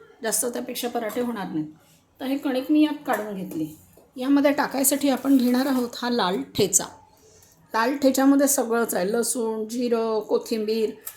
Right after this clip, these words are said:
त्यामुळे त्याची चटपटीत चव त्या ठेच्याला येईल. त्याच्यात आपण हिंग घालतोय, हळद घालतोय, मीठ घालतोय, तीळ घालतो आणि मी धण्याची पावडर आणि कोथिंबीर असं घेतलं. तर आता मी तुमच्यासमोरच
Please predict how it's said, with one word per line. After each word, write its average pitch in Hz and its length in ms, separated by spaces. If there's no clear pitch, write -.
त्यामुळे 285 340
त्याची 226 280
चटपटीत 294 520
चव 277 280
त्या 269 180
ठेच्याला 240 500
येईल. 247 420
त्याच्यात 254 280
आपण 254 220
हिंग 254 380
घालतोय, 226 380
हळद 247 380
घालतोय, 226 400
मीठ 226 220
घालतोय, 226 440
तीळ 294 340
घालतो 233 520
आणि 226 180
मी 269 140
धण्याची 202 400
पावडर 233 340
आणि 220 140
कोथिंबीर 247 580
असं 240 240
घेतलं. 151 340
तर - 60
आता - 280
मी 277 320
तुमच्यासमोरच 262 920